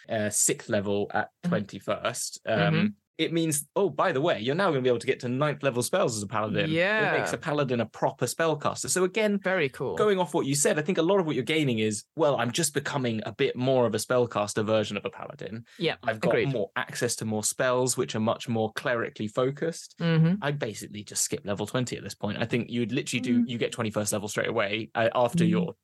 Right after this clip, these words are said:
Speaker 1: chit chat that you've had. Give you some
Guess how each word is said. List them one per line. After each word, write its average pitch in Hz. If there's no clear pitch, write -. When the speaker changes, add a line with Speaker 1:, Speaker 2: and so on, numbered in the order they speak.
Speaker 1:
chit -
chat 110
that 120
you've 110
had. 120
Give 196
you 180
some 247